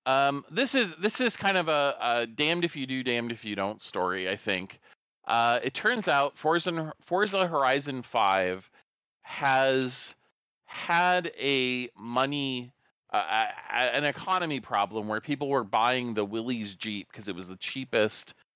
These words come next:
vehicle in the game. And one of the things that you could do with it was drive it around, get some skill points, and get a free wheel spin from spending those skill points, and then that would get you,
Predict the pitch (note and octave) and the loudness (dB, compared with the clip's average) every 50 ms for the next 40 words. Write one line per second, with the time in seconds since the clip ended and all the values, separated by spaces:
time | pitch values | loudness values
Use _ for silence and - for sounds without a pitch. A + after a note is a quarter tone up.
0 | _ _ - A2 A#2+ A#2+ C3 C3 C3 - B2+ A#2 A2 A2 G#2+ G2+ G2+ G2 F2 G#2+ | _ _ -10 -6 -2 0 0 0 0 0 2 2 4 4 2 2 0 -2 0 0
1 | A2 G#2 F#2 F2 E2+ D#2+ F2 F2+ - _ - - - _ _ _ _ _ - A#2 | 0 0 0 -2 -4 -8 -10 -12 -14 _ -20 -20 -20 _ _ _ _ _ -6 -2
2 | B2 B2 A#2+ A#2 B2 C#3 D#3 E3+ E3 D3 C3+ C#3 B2+ B2+ C#3+ C3+ C3+ C3+ B2 A#2+ | 0 0 2 2 2 2 2 2 0 0 0 -2 0 2 0 0 0 -2 -4 -6
3 | G2 G#2 - - A2 A2+ G#3 B3 A3 F#3 D#3 - C#3 B2 A2+ A#2+ A2+ A2+ B2+ C3 | -6 -8 -8 -10 -4 -2 0 0 2 2 2 2 0 2 0 0 0 0 0 2
4 | C#3+ D3 C#3+ C#3+ C3 A#2+ A2+ A#2 A#2 A#2 A2+ A#2 B2+ A#2+ - - C3+ C3 - - | 2 2 2 2 2 4 4 4 2 2 2 0 0 0 -2 -6 -8 -10 -4 -2
5 | D#3 D#3 E3 D#3 - - B2+ A#2 G#2+ G#2 G#2 - - - B2+ B2 A2 B2+ A#2+ A#2+ | 0 0 0 0 0 0 2 2 2 0 -4 -6 -6 -6 -4 -2 0 2 2 2
6 | A#2 A2 A2 - - - C#3 C#3 C#3+ C#3 A#2 G#2+ A2 A#2+ C3 B2+ B2 - - - | 2 0 -2 -6 -8 -6 -2 -2 -2 -2 -2 -2 0 0 2 0 0 -2 -6 -4
7 | - F#2+ F2 E2+ E2+ E2 F2 F2+ F#2 G2 _ _ _ _ _ _ _ _ _ _ | -2 0 0 -2 -4 -6 -8 -12 -12 -14 _ _ _ _ _ _ _ _ _ _
8 | _ _ _ _ _ - C#3 B2+ A2+ A2+ - - - C3 B2+ B2 A#2+ A#2 A2+ G#2 | _ _ _ _ _ -4 -2 -2 -2 -4 -4 -2 -2 0 0 0 0 0 0 0
9 | G2+ G2+ - - - A3 G#3 D#3+ - B2+ A2+ G#2+ G#2+ G#2 - B2 A2+ A2 G#2+ A2 | 0 -2 -2 -2 -2 -2 -2 -2 -2 -2 0 0 -2 -2 -4 -2 0 0 0 2
10 | A#2 A#2 G2 A2+ G#2 A#2 A2+ E2+ G2 G#2 G2+ G2+ G2 F#2+ | 0 0 -2 -2 -2 -2 -2 -2 -2 -4 -4 -4 -6 -8